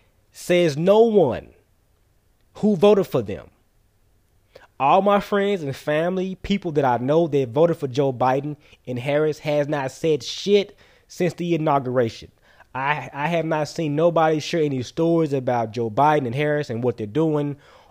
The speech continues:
on their Facebook page, on Instagram, nothing. People don't fucking care no more. And I knew that this would happen once Joe Biden and Harris got in. People will forget, they won't talk about it, but then they'll,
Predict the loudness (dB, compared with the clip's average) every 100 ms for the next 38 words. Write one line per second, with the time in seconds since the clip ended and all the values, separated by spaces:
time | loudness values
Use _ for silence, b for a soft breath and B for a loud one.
0 | b -2 2 2 0 -4 -4 0 2 2
1 | 0 -2 0 0 0 0 -2 -2 -4 -4
2 | -2 -2 -2 2 2 0 -8 -14 -16 _
3 | _ _ _ _ _ _ _ -4 -2 2
4 | 4 4 2 0 -2 2 2 2 -2 -10
5 | -16 _ _ _ _ _ _ _ _ _
6 | _ _ b b -2 0 0 2 2 2
7 | -4 -2 -2 -4 -8 -6 -4 -4 -4 -6
8 | -8 -16 b b b -6 -2 -2 -2 -4
9 | 0 0 0 -2 -4 -4 -4 -6 -6 -4
10 | -6 -8 -16 _ b b b _ -4 0
11 | 0 2 0 0 -10 -10 -6 0 0 -2
12 | -10 -2 -2 0 -2 -4 -4 -2 -2 -2
13 | -2 2 2 0 -6 -12 b b b b
14 | b -6 0 2 2 2 4 2